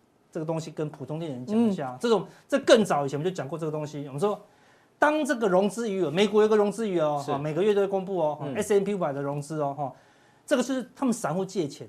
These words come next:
Speaker 1: 的，但是他们都是聪明的，呃，投资人在借钱的，
Speaker 2: 嗯。
Speaker 1: 所以融资增加反而比较好。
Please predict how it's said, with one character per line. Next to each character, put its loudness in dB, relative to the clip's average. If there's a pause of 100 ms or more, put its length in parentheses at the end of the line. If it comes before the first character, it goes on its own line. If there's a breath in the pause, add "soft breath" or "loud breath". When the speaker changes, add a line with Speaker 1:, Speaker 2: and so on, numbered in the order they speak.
Speaker 1:
的， -20 (120)
但 4
是 2
他 6
们 4
都 2
是 -4
聪 0
明 2
的， 0 (180)
呃， -2
投 -2
资 0
人 2
在 -2
借 -4
钱 -14
的， -8
Speaker 2:
嗯。 -4
Speaker 1:
所 0
以 4
融 6
资 -2
增 2
加 0
反 -4
而 -4
比 -6
较 -2
好。 -6